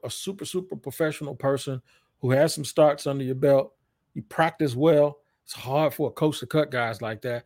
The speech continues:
unless you have a replacement. You're not just gonna get rid of a dude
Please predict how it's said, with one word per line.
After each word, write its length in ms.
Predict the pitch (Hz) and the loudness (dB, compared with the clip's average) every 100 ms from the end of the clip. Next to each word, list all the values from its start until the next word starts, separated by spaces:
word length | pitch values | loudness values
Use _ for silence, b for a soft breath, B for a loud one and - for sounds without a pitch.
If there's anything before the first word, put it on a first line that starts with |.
| b b b | b b b
unless 420 | 147 147 151 151 | 0 2 4 2
you 120 | 160 151 | -2 0
have 420 | 160 147 123 120 _ _ - | 0 0 -2 -6 _ _ -4
a 100 | 156 | -2
replacement. 600 | 156 170 180 - - 113 | -2 0 0 0 -14 -4
You're 140 | 143 | 0
not 160 | 156 147 | 0 0
just 140 | 147 | 0
gonna 160 | 139 131 | -2 2
get 180 | 156 | 2
rid 180 | 151 175 | 4 2
of 120 | 165 | 2
a 40 | 147 | -2
dude 400 | 147 147 143 | 0 2 2